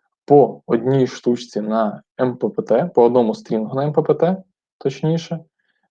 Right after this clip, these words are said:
Е, і якщо ми говоримо по тридцять три К Т Л А, три стрінги на М П П Т дають відношення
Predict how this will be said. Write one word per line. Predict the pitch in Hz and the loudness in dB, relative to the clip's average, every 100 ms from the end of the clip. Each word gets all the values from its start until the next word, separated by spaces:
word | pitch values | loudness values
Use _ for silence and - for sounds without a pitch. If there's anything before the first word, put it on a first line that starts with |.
| - | -6
Е, | 113 113 113 107 - | -2 2 0 0 0
і | 143 165 160 160 156 123 - _ _ _ _ | 2 4 4 6 6 4 -2 _ _ _ _
якщо | 127 120 - | -10 -4 0
ми | 160 | 0
говоримо | 131 135 139 117 110 | 2 4 4 2 -2
по | 120 | -2
тридцять | - 131 139 - 101 | -2 -2 -2 -6 -4
три | - 127 | -2 0
К | 107 | -2
Т | - | -4
Л | 113 104 - | -2 -2 -2
А, | 127 185 196 _ _ _ _ _ _ _ _ _ _ | -4 -4 -8 _ _ _ _ _ _ _ _ _ _
три | - 160 | 2 4
стрінги | 139 - 127 120 110 | 2 0 0 0 -2
на | 113 | -6
М | 110 | -4
П | 107 | -6
П | 101 | -6
Т | 113 110 104 - | -4 -4 -4 -10
дають | 117 117 120 110 - _ _ _ _ - | -4 0 0 -2 -8 _ _ _ _ -4
відношення | 123 120 127 120 104 110 104 - | -2 2 0 0 -4 -6 -6 -8